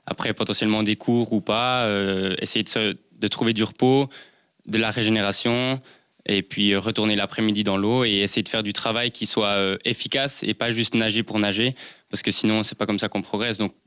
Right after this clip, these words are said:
être précis dans ses mouvements, faire les choses consciemment et comprendre ce qu'on fait, pourquoi aussi, c'est important. Et comme ça, ben,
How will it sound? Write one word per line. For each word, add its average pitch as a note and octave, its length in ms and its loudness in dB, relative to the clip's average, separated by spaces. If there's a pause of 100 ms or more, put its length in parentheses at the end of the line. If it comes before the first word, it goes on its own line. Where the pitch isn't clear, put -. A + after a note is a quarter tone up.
(120)
être G2 220 -4
précis - 400 -2
dans A2+ 120 2
ses G#2+ 120 -2
mouvements, B2 500 2 (280)
faire A2 160 -4
les A2+ 120 2
choses B2 320 2
consciemment B2+ 600 2
et A#2 120 2
comprendre A2+ 360 -2
ce - 60 -2
qu'on A#2 120 0
fait, A#2+ 160 -2
pourquoi C3 540 0 (400)
aussi, A2 180 0
c'est A2 120 0
important. C3 500 -2
Et F#2 280 0
comme G2 160 0
ça, A#2+ 160 -2
ben, F#2 480 0